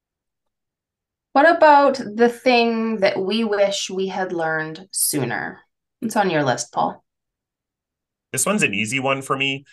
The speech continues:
Speaker 2: I think that the thing I wish I would have learned sooner is the value of being curious and asking amazing questions.
Speaker 1: I think I had wished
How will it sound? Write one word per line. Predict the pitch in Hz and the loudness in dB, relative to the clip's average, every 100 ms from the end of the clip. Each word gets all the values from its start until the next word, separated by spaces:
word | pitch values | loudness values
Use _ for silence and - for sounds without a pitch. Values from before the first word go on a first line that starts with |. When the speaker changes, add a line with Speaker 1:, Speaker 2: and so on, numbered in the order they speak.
| - _ | -20 _
Speaker 2:
I | 113 | -4
think | 120 123 120 113 | -2 -4 -4 -2
that | 117 107 | 0 0
the | 95 | -4
thing | 113 120 | -6 -2
I | 120 | -2
wish | 113 117 | -2 -4
I | 113 | -4
would | 110 110 | -4 -6
have | 107 | -8
learned | 101 101 101 | -8 -8 -8
sooner | - 92 104 120 143 _ - | -8 -6 -8 -10 -12 _ -10
is | 110 | -8
the | 104 95 92 | -8 -10 -6
value | 101 107 113 123 120 120 120 120 _ _ - | 0 2 2 0 -4 -6 -8 -10 _ _ -6
of | 101 95 | -6 -6
being | 98 92 | -8 -8
curious | 95 - 113 110 107 107 - - | -8 -4 -2 -2 -2 -2 -4 -8
and | 82 73 | -12 -10
asking | 85 - - 92 92 95 | -8 -8 -6 -6 -6 -10
amazing | 76 76 76 - - | -10 -10 -10 -12 -14
questions. | - - - - - - - _ _ _ _ _ - | -16 -16 -16 -16 -12 -12 -12 _ _ _ _ _ -8
Speaker 1:
I | 196 | -6
think | 190 254 294 - | -2 0 0 2
I | 240 | 2
had | 233 226 208 | 2 0 -2
wished | 196 226 214 - - | -2 -2 -4 -6 -8